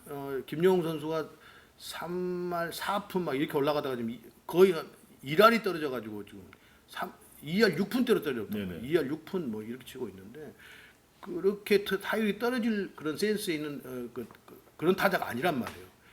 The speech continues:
Speaker 1: 그 타율이 그렇게 떨어질 수 있는 타자가 아니에요. 그런데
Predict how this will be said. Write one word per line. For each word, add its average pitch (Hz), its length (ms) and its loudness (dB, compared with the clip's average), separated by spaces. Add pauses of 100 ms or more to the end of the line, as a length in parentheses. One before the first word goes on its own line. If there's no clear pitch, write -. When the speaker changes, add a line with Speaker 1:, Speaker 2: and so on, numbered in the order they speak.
(200)
Speaker 1:
그 117 320 -6 (400)
타율이 196 300 2
그렇게 143 220 -2
떨어질 185 300 -2
수 - 140 -10
있는 127 100 -4
타자가 127 420 -8
아니에요. 101 300 -10
그런데 139 480 -6